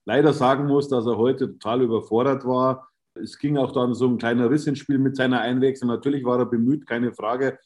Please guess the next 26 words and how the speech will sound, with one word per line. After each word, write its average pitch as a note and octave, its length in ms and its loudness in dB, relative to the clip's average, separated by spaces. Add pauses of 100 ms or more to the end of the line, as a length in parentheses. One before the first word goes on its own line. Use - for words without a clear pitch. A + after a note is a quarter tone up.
(280)
aber A#2 240 0
man B2 340 0
hat A#2+ 240 -4
heute C3+ 340 2
schon C3 280 0
gesehen, C#3 260 0
auf B2 140 -2
dieser C3 260 0
Position, A#2 640 -4
zumindest C#3 340 0
in A2+ 80 -2
der A2 100 0
Offensive, D3 680 0 (340)
äh, A#2+ 180 -2
dass B2 160 -4
die C3 140 2
Trauben C#3+ 340 0
für C#3 160 0
ihn C#3 180 -2
sehr A#2 240 2
hoch E3 220 4
hängen. F3 460 2 (400)
Ja, C3 180 2
und, B2+ 300 0
äh, A#2 320 -2 (400)
sein, A#2 680 -4